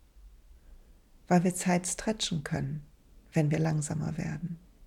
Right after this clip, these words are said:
Und was passiert, wenn wir die Zeit verlangsamen, ist, dass wir unsere Mitte wiederfinden.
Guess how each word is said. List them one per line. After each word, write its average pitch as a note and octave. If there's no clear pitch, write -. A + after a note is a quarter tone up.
Und F#3
was F#3+
passiert, A#3
wenn F3+
wir F3
die -
Zeit A3+
verlangsamen, F3+
ist, -
dass -
wir -
unsere E3+
Mitte E3+
wiederfinden. D3